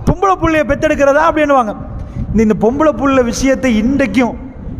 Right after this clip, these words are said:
இந்தியாவுல நீங்க போய் பார்த்தீங்கன்னா, இந்தியாவுல வந்து வரதட்சணை கொடுமை இருக்கு, சீதனம். நாலஞ்சு பொம்பளை புள்ள பெத்தெடுத்தாண்டா ஒரு வாப்பா காலி, முடிஞ்சு போச்சு.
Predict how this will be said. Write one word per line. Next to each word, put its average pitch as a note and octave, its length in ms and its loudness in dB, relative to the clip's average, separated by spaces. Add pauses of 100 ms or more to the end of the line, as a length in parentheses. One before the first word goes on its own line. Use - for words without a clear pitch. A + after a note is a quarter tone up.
இந்தியாவுல B3 560 4
நீங்க G#3+ 240 2
போய் G#3+ 160 4
பார்த்தீங்கன்னா, A3 680 0 (420)
இந்தியாவுல C4 800 2
வந்து B3 200 0
வரதட்சணை A#3+ 520 2
கொடுமை A#3+ 300 2
இருக்கு, G#3 260 0
சீதனம். A3 300 0 (640)
நாலஞ்சு A3+ 540 0
பொம்பளை C#4+ 260 0
புள்ள B3+ 260 2
பெத்தெடுத்தாண்டா B3 540 0
ஒரு B3 120 2
வாப்பா A#3+ 320 0
காலி, A#3 340 2 (580)
முடிஞ்சு C4+ 260 2
போச்சு. B3+ 240 0